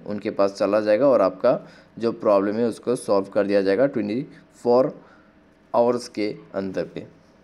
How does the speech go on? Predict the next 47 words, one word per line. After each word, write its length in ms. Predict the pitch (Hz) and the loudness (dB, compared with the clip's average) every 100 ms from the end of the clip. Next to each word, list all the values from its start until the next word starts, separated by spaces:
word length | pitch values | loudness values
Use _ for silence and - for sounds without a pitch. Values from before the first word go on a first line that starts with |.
| _ | _
ठीक 140 | 117 165 | -2 0
है। 100 | - - - _ _ 135 | 0 -4 -20 _ _ -2
तो 60 | |
अभी 340 | - 123 123 165 | 0 0 -2 -2
के 140 | 180 | 0
लिए 100 | 170 | 2
दोस्तों 320 | 143 143 147 | 2 2 0
इसको 220 | 127 - | -2 0
मैं 140 | 135 127 | 0 2
क्या 160 | 127 120 | 2 2
कर 140 | 113 | 0
देता 280 | 113 101 107 | -2 0 2
हूँ, 220 | 139 - - _ 107 | 2 -2 -12 _ -14
डिस्कार्ड 580 | 107 117 - - 131 131 | -6 -6 -2 2 2 2
कर 160 | 120 | 0
देता 220 | 113 107 107 | 0 2 2
हूँ 100 | 104 | 2
फ़ोटो 340 | 107 104 107 | -2 -4 -4
को। 180 | - 139 143 - - | 0 0 -2 -12 -10
फ़ोटो 260 | - 131 175 | -2 2 2
डिस्कार्ड 460 | 131 123 - 135 143 | 2 0 2 0 2
करने 260 | 131 131 | 2 2
के 100 | 131 | 2
बाद 140 | 135 123 | 2 2
दोस्तों 340 | 113 113 127 | -2 0 0
एक 80 | 113 | 4
बार 140 | 120 | 2
आइए 500 | - 104 107 123 165 - 110 | 2 0 0 0 -2 -6 -2
हम 160 | 117 | 0
जाते 280 | 110 92 104 | 2 0 0
हैं 120 | 110 | -6
Facebook 380 | 107 107 98 117 - | -4 -6 -6 -10 -4
पेज 260 | 113 107 - | -4 -2 0
में। 280 | 135 160 - - - - | 0 -2 -6 -20 -20 -2
और 160 | 127 139 | 0 2
दोस्तों 340 | 135 143 175 | 2 0 0
यहाँ 260 | 131 110 123 | 0 2 0
पर 160 | 147 | 2
आपको 280 | 131 - 127 | 2 2 -2
क्या 180 | 127 117 | 0 0
करना 240 | 117 113 120 | 0 0 0
है, 80 | |
पब्लिश 420 | 139 113 107 123 123 | 2 0 0 -2 -2
पेज 280 | 117 113 | -2 -2
कर 200 | - 113 | 0 0
लेना 200 | 110 110 | 0 0
है। 280 | 110 143 175 | 0 0 -4